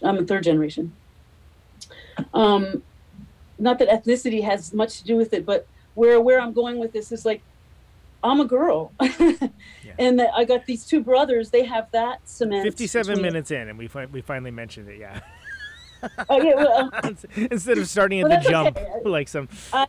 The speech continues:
Speaker 2: but
Speaker 1: I
Speaker 2: it's, it's,
Speaker 1: appreciate
Speaker 2: it's
Speaker 1: that.
Speaker 2: worth, no, no, 'cause it, it's not something that I feel like should be definitionally stated.
Speaker 1: And it isn't.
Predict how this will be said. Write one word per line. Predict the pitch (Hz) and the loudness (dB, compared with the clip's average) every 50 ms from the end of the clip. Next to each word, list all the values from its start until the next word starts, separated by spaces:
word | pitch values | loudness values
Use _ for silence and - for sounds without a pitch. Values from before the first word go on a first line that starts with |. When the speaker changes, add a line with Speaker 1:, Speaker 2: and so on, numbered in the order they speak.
| - | 0
Speaker 2:
but | - 202 226 | -2 0 2
Speaker 1:
I | 269 285 | 2 2
Speaker 2:
it's, | 285 208 | 2 2
it's, | 208 208 294 294 - | 2 0 0 -2 -4
Speaker 1:
appreciate | 277 233 202 | -8 -4 -4
Speaker 2:
it's | 196 160 - - 165 | -4 -4 -6 -10 -8
Speaker 1:
that. | |
Speaker 2:
worth, | 156 170 226 262 262 - | -6 -2 0 -2 -2 0
no, | 214 240 277 359 | 2 2 2 2
no, | 370 269 311 370 381 277 | 2 0 0 0 0 -2
'cause | 202 - 240 247 | -2 -4 -4 -4
it, | 262 233 - | -4 -6 -4
it's | 233 233 202 - - | -4 -6 -6 -4 -4
not | 233 262 247 208 | -4 -4 -4 -6
something | - 254 247 214 - 233 220 214 196 165 | -8 -8 -8 -6 -8 -8 -8 -8 -8 -8
that | 180 175 165 156 - | -8 -8 -8 -8 -6
I | - 185 | -6 -6
feel | 190 - 196 | -4 -4 -4
like | 185 175 156 | -4 -4 -6
should | - - 170 147 | -8 -10 -10 -8
be | 160 151 | -8 -10
definitionally | 139 156 160 143 - 160 156 156 147 - - 147 143 135 135 131 131 127 123 120 - - _ _ _ _ _ _ _ _ _ _ - - _ - _ _ - _ _ _ _ | -6 -6 -6 -6 -6 -8 -10 -10 -10 -10 -12 -12 -12 -12 -12 -10 -10 -10 -12 -12 -14 -20 _ _ _ _ _ _ _ _ _ _ -20 -20 _ -20 _ _ -20 _ _ _ _
stated. | - - - 277 320 - | -18 -10 -4 0 0 0
Speaker 1:
And | 370 349 | 2 0
it | 359 370 | -2 -4
isn't. | 349 - 226 180 156 - | -6 -6 -6 -6 -8 -8